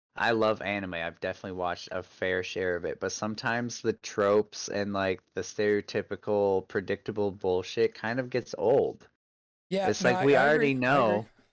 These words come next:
Speaker 1: we already know after, like, two or three seasons, you're gonna be strong as fucking O P. We get it. But it's so <laughs> much funnier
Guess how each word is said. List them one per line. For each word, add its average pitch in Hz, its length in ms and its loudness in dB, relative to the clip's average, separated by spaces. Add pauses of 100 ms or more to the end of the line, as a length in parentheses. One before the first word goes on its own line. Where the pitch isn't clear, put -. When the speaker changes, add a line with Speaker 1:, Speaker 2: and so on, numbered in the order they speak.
(520)
Speaker 1:
we 123 140 2
already 143 220 2
know 123 260 2
after, 113 280 0
like, 107 380 0 (520)
two 160 220 2
or 143 100 8
three 139 340 -2
seasons, 120 960 -6 (320)
you're 135 140 0
gonna 147 160 0
be 156 120 2
strong 139 480 0
as 135 140 -4
fucking 139 420 0
O 110 140 2
P. 131 260 -4
We 104 140 -4
get 113 200 -2
it. - 160 -4 (1200)
But 131 240 6
it's 123 120 2
so 151 300 2
<laughs> - 0 -
much 190 340 2
funnier 131 800 -2